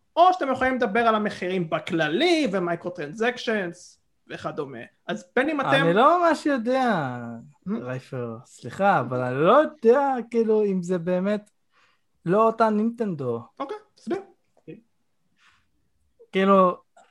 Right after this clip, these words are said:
Speaker 2: איך הבן אדם הזה קובע שנינטנדו אז לא,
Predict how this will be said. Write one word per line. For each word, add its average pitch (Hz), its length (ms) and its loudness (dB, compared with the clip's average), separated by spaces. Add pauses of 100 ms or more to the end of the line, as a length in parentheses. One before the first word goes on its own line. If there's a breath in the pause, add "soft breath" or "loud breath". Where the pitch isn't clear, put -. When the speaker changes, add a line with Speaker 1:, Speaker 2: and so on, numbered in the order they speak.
(140)
Speaker 2:
איך 269 200 2
הבן 285 240 4
אדם 240 280 2
הזה 233 180 0
קובע 214 640 0
שנינטנדו 196 760 -4
אז 196 440 2 (200)
לא, 170 160 0